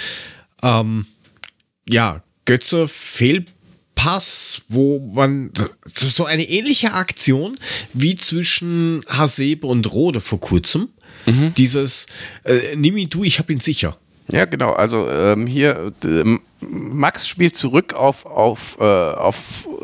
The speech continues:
Speaker 2: Götze. Und ich denk, was macht Götze jetzt? Und der will ihn zurückspielen auf Max. Da ist aber schon längst ein Na-, Napolitaner, Na-, Neo-, Neapolitaner, wie die Waffeln heißen, dazwischen. Und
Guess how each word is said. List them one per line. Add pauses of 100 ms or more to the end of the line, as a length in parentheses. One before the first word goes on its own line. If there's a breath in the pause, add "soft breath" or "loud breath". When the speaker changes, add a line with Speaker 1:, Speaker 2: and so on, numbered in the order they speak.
(200)
Speaker 2:
Götze. (800 loud breath)
Und
ich
denk,
was
macht
Götze
jetzt?
Und
der
will
ihn
zurückspielen
auf
Max.
Da
ist
aber
schon
längst
ein
Na-,
Napolitaner,
Na-,
Neo-,
Neapolitaner, (540 loud breath)
wie
die
Waffeln
heißen,
dazwischen. (1000 loud breath)
Und